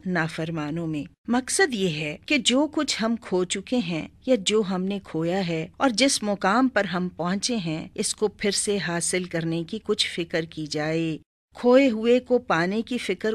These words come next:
उसी वक्त होती है जब इंसान को मालूम हो कि इसके पास से क्या चीज खोई गई है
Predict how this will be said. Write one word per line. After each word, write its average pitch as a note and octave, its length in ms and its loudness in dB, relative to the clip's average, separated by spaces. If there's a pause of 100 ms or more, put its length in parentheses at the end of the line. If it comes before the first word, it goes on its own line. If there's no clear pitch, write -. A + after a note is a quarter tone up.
(100)
उसी G#3 240 -4 (180)
वक्त G#3+ 260 -4
होती E3+ 360 -4
है D#3+ 260 -4 (340)
जब G3 300 0
इंसान F#3 540 -2
को G3 180 -4
मालूम E3+ 560 -2
हो D#3+ 300 -4 (320)
कि D#4 100 2
इसके D4 400 -2
पास F3+ 400 2
से C#4 160 0
क्या G3 360 -4
चीज A#3 360 0
खोई F3 320 -2
गई F3+ 300 -2
है E3 260 -2